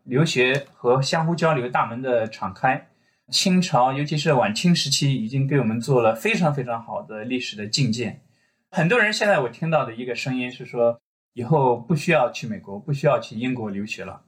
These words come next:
种种吧。但我认为，如果从长时段来看的话，这种交流还是应该继续的，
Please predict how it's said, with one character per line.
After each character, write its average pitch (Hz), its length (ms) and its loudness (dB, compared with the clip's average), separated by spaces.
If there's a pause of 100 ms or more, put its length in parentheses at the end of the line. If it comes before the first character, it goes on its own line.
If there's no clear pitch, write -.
(160)
种 151 200 2
种 120 160 -2
吧。 87 240 -6 (300)
但 214 180 2
我 - 80 2
认 190 200 4
为， 151 380 2
如 143 140 -6
果 147 200 0
从 131 360 -2
长 139 380 2
时 165 160 2
段 147 220 2
来 107 100 -4
看 - 180 -6
的 110 80 -6
话， 110 320 0 (360)
这 185 100 2
种 135 160 4
交 175 180 4
流 120 320 0
还 120 220 -2
是 127 160 -4
应 120 140 -2
该 120 180 4
继 120 220 -4
续 135 240 -2
的， - 120 -12